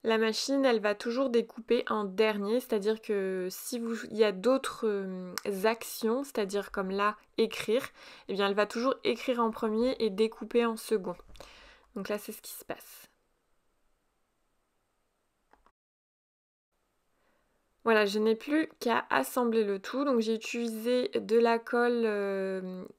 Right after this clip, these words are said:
Tombow pour assembler mon étiquette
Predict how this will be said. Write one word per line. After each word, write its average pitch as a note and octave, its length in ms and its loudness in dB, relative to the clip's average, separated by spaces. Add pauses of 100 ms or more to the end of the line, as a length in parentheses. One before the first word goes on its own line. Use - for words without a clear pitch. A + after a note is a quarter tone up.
Tombow A#3+ 520 2
pour A3 480 -4
assembler A3 640 0
mon A3 280 -2
étiquette A3+ 800 -4